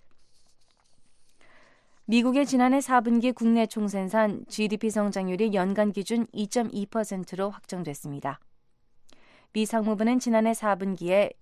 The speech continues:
연방정부 지출 감소에 수입 증가 등의 요인이 겹쳐 성장률 둔화로 이어졌다고 설명했습니다.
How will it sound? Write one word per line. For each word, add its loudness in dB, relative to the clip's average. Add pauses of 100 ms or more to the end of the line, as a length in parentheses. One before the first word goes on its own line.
연방정부 2
지출 -4
감소에 0
수입 -6
증가 0
등의 0
요인이 2
겹쳐 -4 (480)
성장률 2
둔화로 2
이어졌다고 -4
설명했습니다. -6